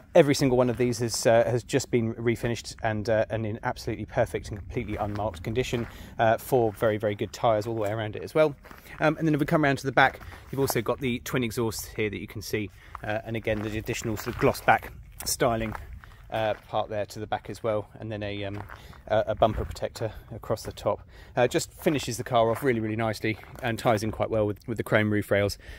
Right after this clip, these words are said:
uh, and the window surrounds as well. Uh, this car's also been upgraded with the privacy glass, as you can see, so from the B pillar backwards there, including the, um, including the boot. Um, bodywork wise, it is in absolutely beautiful condition. Um, I think there's,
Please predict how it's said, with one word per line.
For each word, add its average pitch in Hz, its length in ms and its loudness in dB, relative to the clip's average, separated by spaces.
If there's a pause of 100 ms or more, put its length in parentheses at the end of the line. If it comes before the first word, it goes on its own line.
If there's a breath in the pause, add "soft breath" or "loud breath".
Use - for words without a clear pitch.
(120)
uh, 101 60 0
and 101 240 0
the 101 60 -2
window 101 260 0
surrounds 98 400 -4
as 95 140 -4
well. 131 200 6 (300 loud breath)
Uh, 147 140 10
this 165 120 4
car's 143 220 6
also 147 220 0
been 147 100 -2
upgraded 131 300 2
with 120 100 0
the 117 320 -2
privacy 143 300 -2
glass, 139 260 2
as 127 100 -4
you 123 60 -8
can 131 140 -2
see, 135 240 -2
so 107 160 -4
from 113 200 -6
the 110 60 -4
B 123 200 -2
pillar 107 220 -4
backwards 120 420 -2
there, 117 300 2
including 107 440 -6
the, 104 240 -2
um, 101 160 -4 (340 loud breath)
including 110 300 -6
the 107 60 -6
boot. 170 260 4 (280 loud breath)
Um, 151 160 0 (280)
bodywork 165 320 10
wise, 151 280 8
it 147 160 2
is 131 140 0
in 131 220 2
absolutely 131 500 0
beautiful 123 500 0
condition. 110 600 -2
Um, 117 560 2
I 101 80 -10
think 123 260 0
there's, 110 140 -8